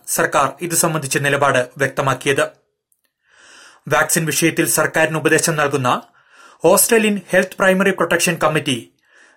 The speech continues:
നിലവിൽ വാക്സിനേഷൻ നിർബന്ധമാക്കണമെന്ന് നിർദ്ദേശിച്ചിട്ടില്ലെന്ന് പ്രധാനമന്ത്രി പറഞ്ഞു. Pfizer വാക്സിനുമായി ബന്ധപ്പെട്ട്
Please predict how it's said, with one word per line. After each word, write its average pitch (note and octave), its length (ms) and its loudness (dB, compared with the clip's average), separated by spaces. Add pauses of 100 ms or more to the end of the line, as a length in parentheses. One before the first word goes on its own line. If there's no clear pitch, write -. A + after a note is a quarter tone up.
നിലവിൽ F3 640 0
വാക്സിനേഷൻ F3 580 0
നിർബന്ധമാക്കണമെന്ന് F3+ 880 0
നിർദ്ദേശിച്ചിട്ടില്ലെന്ന് E3 880 0 (540)
പ്രധാനമന്ത്രി C#3 480 0
പറഞ്ഞു. C3 300 -2 (920)
Pfizer E3 420 0
വാക്സിനുമായി D#3 540 0
ബന്ധപ്പെട്ട് C#3+ 600 -2